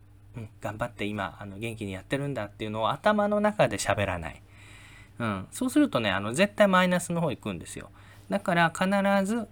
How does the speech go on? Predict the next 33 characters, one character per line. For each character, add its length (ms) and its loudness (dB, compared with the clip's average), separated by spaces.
口 340 -2
に 160 0
出 200 0
し 120 -8
て 160 -2
言 280 2
う 40 -4
か、 300 4
え 600 -4
ー、 40 -12
紙 180 2
に 160 -4
書 100 -10
き 100 -6
出 120 0
す 120 -2
か、 160 -2
絶 200 -8
対 120 -4
し 60 -16
て 80 -10
く 100 -12
だ 100 -12
さ 140 -12
い。 80 -14
あ 100 -10
の、 500 -10
耳 340 0
に、 140 -4
音 240 2
と 120 -2
し 120 -6
て、 220 -4